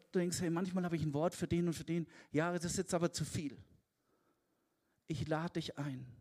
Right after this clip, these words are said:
vor diesen Thron, vor deinen Thron Gottes zu treten und ihn anzuschauen und zu sagen, "Hier bin ich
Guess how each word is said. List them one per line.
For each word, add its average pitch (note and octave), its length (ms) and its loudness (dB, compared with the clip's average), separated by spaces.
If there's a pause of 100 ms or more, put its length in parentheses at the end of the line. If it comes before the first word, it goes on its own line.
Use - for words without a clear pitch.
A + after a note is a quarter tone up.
(760)
vor F3 360 2
diesen E3+ 300 -2
Thron, D#3 240 -2
vor F3 160 0
deinen D#3+ 180 2
Thron D#3 280 -2
Gottes D#3 380 -6
zu D3+ 100 -10
treten C3 520 -8 (840)
und D#3 260 -4
ihn F3 160 0
anzuschauen C#3 800 -4 (1040)
und - 180 -10
zu - 120 -8
sagen, D3+ 360 -6 (320)
"Hier E3 220 4
bin F3+ 240 4
ich - 280 -2